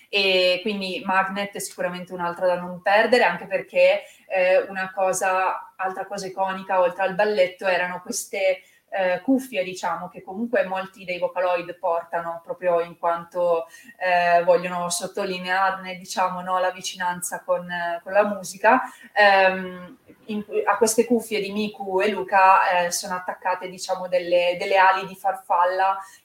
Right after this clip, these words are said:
che comunque sono legate ovviamente alle, alle parole anche dette nella, nella canzone, quindi era tutto molto poetico, molto anche sensuale in qualche modo in questa canzone. E dopodiché,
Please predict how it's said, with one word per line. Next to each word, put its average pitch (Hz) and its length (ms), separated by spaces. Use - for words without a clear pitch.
che 180 360
comunque 180 420
sono 175 600
legate 175 500
ovviamente 170 920
alle, 170 520
alle 185 240
parole 175 480
anche 170 320
dette 170 360
nella, 165 460
nella 180 200
canzone, 185 640
quindi 175 280
era 175 220
tutto 214 240
molto 180 280
poetico, 208 720
molto 185 880
anche 208 220
sensuale 190 720
in 220 80
qualche 240 260
modo 247 320
in 254 120
questa 226 240
canzone. 190 600
E 202 600
dopodiché, 240 960